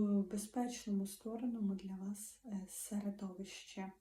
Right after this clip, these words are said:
Ось отаке. Тобто, от ключове, якщо ви зрозуміли, що у вас порушена базова довіра до світу, то й зрозуміти це найпростіше, що я тоді хотів отримати,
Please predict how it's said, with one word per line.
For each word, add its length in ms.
Ось 180
отаке. 480
Тобто, 340
от 100
ключове, 600
якщо 320
ви 60
зрозуміли, 540
що 180
у 20
вас 160
порушена 500
базова 360
довіра 480
до 120
світу, 320
то 140
й 60
зрозуміти 800
це 280
найпростіше, 1000
що 220
я 160
тоді 280
хотів 420
отримати, 580